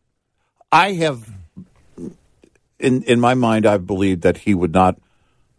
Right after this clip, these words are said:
run again for Senate in twenty-four, that that was gonna be a one-term thing for him. And what he did beyond that,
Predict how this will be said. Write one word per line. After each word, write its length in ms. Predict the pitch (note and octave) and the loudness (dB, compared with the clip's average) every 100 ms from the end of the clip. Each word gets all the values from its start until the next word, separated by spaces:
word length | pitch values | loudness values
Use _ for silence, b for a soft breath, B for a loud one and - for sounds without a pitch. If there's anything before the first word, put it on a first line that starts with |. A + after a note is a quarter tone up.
| _ _ _ _ - | _ _ _ _ -6
run 240 | F2 G#2 | -2 0
again 280 | F#2+ F#2+ E2+ | -2 -4 -4
for 140 | - - | -8 -14
Senate 400 | - G2+ E2+ - | -2 -2 -2 -8
in 80 | E2 | -12
twenty-four, 720 | - F2 E2 - E2 D#2 D2+ _ - | -6 -4 -4 -2 2 2 0 _ -4
that 180 | F2+ - _ | -4 -4 _
that 200 | F#2 F2 | -2 -2
was 120 | F#2+ | -4
gonna 180 | - F2 | -2 -2
be 240 | E2+ E2 | 0 0
a 100 | D#2+ | 0
one-term 920 | D#2+ E2 F2+ F2+ F2 - F2+ F2 E2 - _ _ _ _ | -2 0 2 2 0 0 2 0 -2 -8 _ _ _ _
thing 320 | _ A2 F#2 E2 | _ -4 -2 -4
for 180 | E2 D#2 | -6 -4
him. 320 | E2 D#2 D2 _ _ _ _ - | -6 -6 -10 _ _ _ _ -2
And 180 | G#2+ G#2 | -2 0
what 120 | A2+ | 0
he 100 | A2 | -2
did 380 | G#2+ G2+ F#2+ E2+ | -4 -4 -6 -4
beyond 340 | F#2+ G2 F#2 | 0 0 0
that, 260 | F2+ E2+ | 0 -2